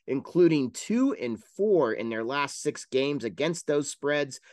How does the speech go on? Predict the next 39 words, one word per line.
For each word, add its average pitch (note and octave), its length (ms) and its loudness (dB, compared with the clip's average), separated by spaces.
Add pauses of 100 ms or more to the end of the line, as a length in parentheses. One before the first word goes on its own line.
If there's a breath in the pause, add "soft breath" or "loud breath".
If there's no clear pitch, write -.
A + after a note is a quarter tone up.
(460 soft breath)
One G#3+ 160 6
of B3+ 80 6
those A#3 160 6
spreads F#3+ 380 0
was D#3 180 -4
forty-two E3 500 0
points, D#3 500 -6
and C3+ 200 -4
they C3 120 0
failed B2+ 380 -2
to A2 80 -10
cover. E2 420 -12
For A2 140 -4
anybody B2+ 460 2
wanting B2 340 -2
to A#2 60 -8
know A#2 220 0
what G#2 180 -2
happened C3 360 -2
there, B2+ 220 -2
it B2 160 -4
was A#2 140 -8
Penn F3 300 -2
State, D#3+ 500 0 (320)
and A2+ 180 -8
they A#2 100 -2
were A#2+ 100 0
beat G#2+ 280 -8
sixty-three G2 520 -12
to F2 80 -10
nothing. D#2 340 -16 (260)
<laughs> G#3+ 840 -6
Both A3+ 320 4
these F#3+ 220 0
teams E3+ 380 4
have C#3+ 160 -2
played E3+ 200 6
each E3 200 0
other C#3+ 240 2